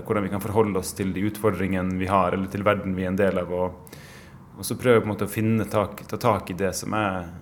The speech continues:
oppleves som spesifikt i mitt liv. Og der finner jeg også ofte det som jeg tror da er det universelle, og som er gjenkjennbart. Så det er jo, det jeg ønsker på en måte med filmen er jo egentlig ikke at den skal oppleves sånn at den handler så mye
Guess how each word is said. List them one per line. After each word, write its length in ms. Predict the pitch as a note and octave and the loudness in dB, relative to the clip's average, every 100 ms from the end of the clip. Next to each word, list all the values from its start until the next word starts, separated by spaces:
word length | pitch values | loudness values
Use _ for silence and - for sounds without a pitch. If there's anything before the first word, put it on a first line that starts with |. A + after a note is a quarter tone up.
| - - - | -20 -12 -8
oppleves 400 | A#2+ A#2+ G2 F#2 | 2 4 4 2
som 140 | G2+ F2 | -2 -4
spesifikt 680 | - A2+ F#2+ - F#2+ - | 0 0 0 -6 -10 -6
i 60 | G#2+ | -2
mitt 260 | B2 - G#2+ | -2 -2 -4
liv. 340 | F#2+ F2+ - - - - | -2 -4 -12 -18 -20 -10
Og 80 | A2+ | 2
der 200 | A#2 A2+ A2 - | 4 6 2 -4
finner 360 | - A2+ G2+ F#2 | -2 0 0 -2
jeg 80 | F#2 | -4
også 300 | - - G2+ F#2 - - G#2+ | -6 0 0 0 -4 -8 -8
ofte 280 | - - | -6 -4
det 140 | G2 G2 | -2 -2
som 160 | G2 F#2+ | -2 -2
jeg 140 | F#2 | -4
tror 300 | - A#2 G2 | -2 0 2
da 120 | F#2+ F#2+ | 0 2
er 220 | G#2 F#2+ | 2 2
det 80 | G2 | 0
universelle, 680 | G2+ G#2+ A2 D3+ C3 G2+ F#2+ | -2 -2 2 2 2 2 0
og 80 | F#2+ | -4
som 140 | G2 G2+ | -4 -4
er 160 | F2+ | -2
gjenkjennbart. 920 | G#2 G#2+ G#2+ A2+ A2 G2 F2 - - - - - - - - - - | 0 0 -2 -2 2 2 0 -2 -8 -8 -14 -18 -18 -18 -18 -18 -10
Så 160 | - A#2+ | -2 4
det 140 | A2+ | 8
er 80 | A2 | 8
jo, 180 | A2 G#2+ | 6 4
det 100 | A2 | 6
jeg 220 | G#2+ G#2+ A2+ | 6 6 4
ønsker 340 | B2 - C3+ | 2 2 0
på 80 | G2+ | 0
en 60 | |
måte 160 | F#2+ G2 | -2 -2
med 100 | F#2+ | 0
filmen 400 | A#2+ G2+ F#2+ F#2+ | 0 2 0 2
er 220 | G#2+ G2+ | 2 2
jo 240 | F#2+ F#2+ F#2+ - | 0 -2 -4 -6
egentlig 320 | - A#2 B2+ A2 | -2 0 2 0
ikke 100 | G2 | -2
at 60 | |
den 80 | G2 | -4
skal 220 | G#2+ G#2+ G#2+ - - - - | -2 -2 -6 -10 -18 -16 -6
oppleves 540 | C#3+ - C3 G2+ F2+ G2 | -6 -2 0 2 2 -4
sånn 160 | F2+ | -6
at 80 | G#2+ | -6
den 80 | E2+ | -2
handler 320 | G#2+ A2+ G2 | 0 0 0
så 140 | - G2 | -2 0
mye 220 | G2+ | 0